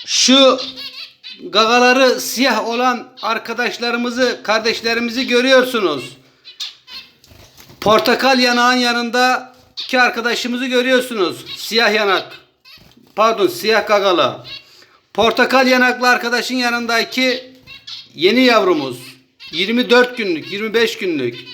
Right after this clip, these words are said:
Bu üstteki iki tane kardeş yan yana duruyor. Siyah gagalı yirmi yirmi beş günlük kardeşlerimiz. Arkadaşlar, bunlar yaz döneminde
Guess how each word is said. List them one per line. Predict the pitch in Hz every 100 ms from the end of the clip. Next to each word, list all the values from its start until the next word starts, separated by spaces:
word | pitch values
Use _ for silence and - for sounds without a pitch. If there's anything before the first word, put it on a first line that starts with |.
| - - - - _ _ _ - - - - - - - - _
Bu | 220 277
üstteki | 254 262 262 254 277
iki | 247 254
tane | 269 262 254
kardeş | 233 240 233 262 254 - -
yan | 180 262
yana | 262 254 262
duruyor. | 254 240 247 247 247 - _ _
Siyah | - 208 247 220
gagalı | 226 226 220 226 240 240 - - - - - - _
yirmi | 160 220 240
yirmi | 233 220
beş | 233 226
günlük | - 214 220 233 - - - _ _ _ _ _ -
kardeşlerimiz. | 190 202 202 - 190 190 190 131 - - _ _ _ _ _ -
Arkadaşlar, | 220 226 277 269 240 - 185 135 - - -
bunlar | 170 220 254 254
yaz | 226 254 254
döneminde | 240 220 202 196 196 233